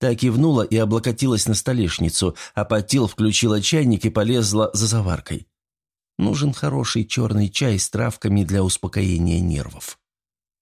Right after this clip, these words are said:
«Ты зря себя изводишь», начала она. «Во-первых, я думаю, мы справимся, и он выживет. Во-вторых, ты ни в чем не виновата. Если вы поругались, значит, так было нужно. Помиритесь еще».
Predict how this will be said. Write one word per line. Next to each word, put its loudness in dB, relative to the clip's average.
«Ты 4
зря 2
себя 0
изводишь», -2
начала 0
она. 0
«Во-первых, 2
я 2
думаю, 4
мы 4
справимся, 0
и 2
он 4
выживет. -4
Во-вторых, 0
ты 2
ни 4
в -4
чем 2
не 4
виновата. 0
Если 2
вы 4
поругались, 2
значит, 0
так -2
было 2
нужно. 0
Помиритесь 0
еще». -4